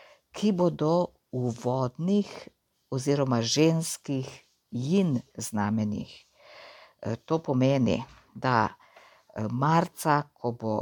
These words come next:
retrogradni Merkur v Ribah, in julija, ko bo v Raku, pa še konec oktobra in v prvi polovici novembra, ko bo v Škorpijonu, eh, so to obdobja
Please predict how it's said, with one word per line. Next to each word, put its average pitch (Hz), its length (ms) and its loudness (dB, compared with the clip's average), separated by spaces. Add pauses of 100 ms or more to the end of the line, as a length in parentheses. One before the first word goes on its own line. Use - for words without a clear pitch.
retrogradni 113 720 -2
Merkur 113 500 -4
v 110 120 2
Ribah, 147 680 2
in 120 220 0
julija, 139 640 4
ko - 200 -6
bo 107 280 0
v 104 60 2
Raku, 143 580 2 (100)
pa 107 120 -2
še 104 380 -2
konec 131 440 0
oktobra 131 680 2 (760)
in 127 420 2 (100)
v 120 140 -2
prvi 127 420 2
polovici 120 580 -2
novembra, 123 680 0
ko - 180 -6
bo 127 120 -2
v 139 100 -4
Škorpijonu, 113 880 -2 (1000)
eh, 131 140 0
so 147 160 -2
to 196 320 -2
obdobja 156 720 2